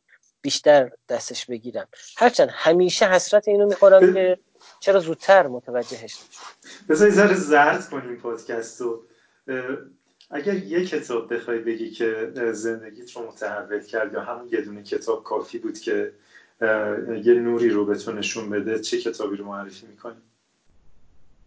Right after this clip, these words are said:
Speaker 1: اه، من هیچ وقت یه کتابه رو نمی‌تونم بگم. یعنی الان به منم
Speaker 2: نه، گفت-،
Speaker 1: مثلاً
Speaker 2: گفتم می‌خوایم پادکست رو زرد کنیم.
Speaker 1: زردش بکنیم.
Speaker 2: آره.
Speaker 1: یه چیزی که خیلی، اه، برام جذاب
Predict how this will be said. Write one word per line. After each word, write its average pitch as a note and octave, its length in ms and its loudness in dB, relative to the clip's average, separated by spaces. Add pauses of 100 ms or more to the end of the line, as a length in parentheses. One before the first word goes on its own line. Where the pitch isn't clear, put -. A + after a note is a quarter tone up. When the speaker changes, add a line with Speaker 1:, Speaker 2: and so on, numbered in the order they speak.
(1000)
Speaker 1:
اه، D#3 600 4 (2500)
من G#3+ 220 4
هیچ - 300 -6
وقت G#3 200 0
یه D#3 160 2
کتابه D3+ 520 4
رو G3 100 4
نمی‌تونم E3 500 0
بگم. G#2 280 -10
یعنی C3+ 140 0
الان C#3+ 220 6
به C#3+ 80 2
منم C#3+ 240 4
Speaker 2:
نه، - 80 0
گفت-، C3+ 280 2
Speaker 1:
مثلاً C3+ 180 4
Speaker 2:
گفتم D#3 300 4
می‌خوایم C#3 260 -2
پادکست C3 420 -2
رو C#3 60 -4
زرد B2+ 300 -4
کنیم. A#2 320 -10
Speaker 1:
زردش D#3+ 580 6
بکنیم. C#3 400 -8 (160)
Speaker 2:
آره. A#3+ 160 -6
Speaker 1:
یه C#4 60 -4
چیزی - 280 -10
که - 100 -12
خیلی، B3+ 440 0 (140)
اه، D#3 160 0 (160)
برام F3+ 240 8
جذاب E3 680 6